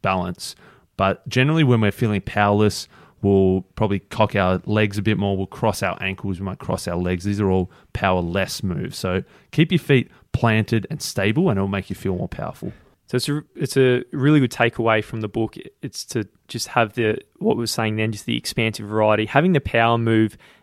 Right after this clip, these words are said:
Speaker 2: and being able to actually trick your body into having the chemicals that are gonna give you the best chance of having a successful interaction of whatever that might actually be.
Speaker 1: Yeah, I really like that idea. I thought that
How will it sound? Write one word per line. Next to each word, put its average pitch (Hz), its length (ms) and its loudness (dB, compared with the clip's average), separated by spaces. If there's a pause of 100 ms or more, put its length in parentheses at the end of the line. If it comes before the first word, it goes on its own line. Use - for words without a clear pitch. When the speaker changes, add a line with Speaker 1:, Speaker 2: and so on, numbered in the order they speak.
Speaker 2:
and 117 120 -4
being 131 380 2
able 113 220 -2
to - 160 -2
actually 107 340 -2
trick - 320 -6
your 113 80 -4
body 107 320 -2
into 110 200 -8
having 107 180 -2
the 107 60 -6
chemicals 107 480 -8
that 110 160 -2
are 110 80 -2
gonna 110 240 -4 (480)
give 127 160 -2
you 117 300 2
the 127 140 -8
best 113 280 2
chance 110 380 -4
of 107 120 -2
having 107 220 -4
a 104 40 -6
successful - 540 -6
interaction 104 600 -2
of 101 80 -14
whatever 127 320 0
that 110 180 -2
might 104 200 0
actually 104 340 -4
be. 104 300 -2 (220)
Speaker 1:
Yeah, 117 120 0
I - 20 4
really 127 180 0
like 220 220 0
that 120 120 0
idea. 107 320 2
I 104 40 2
thought 175 300 0
that 185 160 2